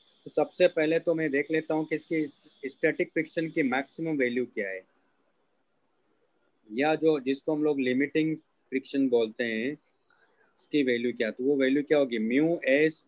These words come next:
into एन होगा कि नहीं होगा, या एन dash होगा? इस block का एफ़बीडी बनाओ, तो vertical में क्या लग रहा है? एन डैश लगेगा, डाउनवर्ड क्या लगेगा? वन into जी लगेगा,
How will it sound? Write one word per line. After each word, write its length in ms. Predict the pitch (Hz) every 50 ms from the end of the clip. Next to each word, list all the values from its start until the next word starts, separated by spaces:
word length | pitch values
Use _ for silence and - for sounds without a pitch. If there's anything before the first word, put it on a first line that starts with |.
| _ -
into 360 | 131 131 139 139 - 151 156 -
एन 200 | - 123 131 139
होगा 240 | 135 131 123 135 135
कि 140 | 135 - 123
नहीं 100 | 120 110
होगा, 240 | 107 98 101 98 95 _ _ _ _ _ _ _ _ _ _ _ _ _ _ _ _ _ _ -
या 80 | 135 139 139 127 127
एन 120 | 131 139 139
dash 240 | 135 139 135 - 135
होगा? 160 | 117 117 117
इस 160 | 120 117 -
block 220 | - 131 139 139 -
का 100 | - 151
एफ़बीडी 340 | 143 139 131 143 143 147 147
बनाओ, 320 | 131 131 120 120 123 131 139 - _ _ _ _ _ _ _ _ _ _ _ _ _ _ _ _ _ -
तो 80 | 139
vertical 520 | 127 131 131 131 - - 156 139 151 151 151
में 200 | 151 151 147 151
क्या 140 | - 156 156
लग 160 | 151 139 123
रहा 160 | 127 120 117
है? 220 | 117 120 113 117 123
एन 100 | 131 135
डैश 200 | 143 143 143 - 143
लगेगा, 360 | 131 131 139 143 156 165 160 - _ _ _ _ _ _ _ _ _ _ _ _ _ _ -
डाउनवर्ड 420 | 120 127 139 147 143 147 147 147
क्या 120 | - 151 151
लगेगा? 400 | 147 139 131 123 120 110 113 110
वन 300 | 104 - - 131 135 143
into 340 | 143 143 139 - 147 143 135
जी 120 | - 135 135
लगेगा, 400 | 135 131 127 135 139 147 156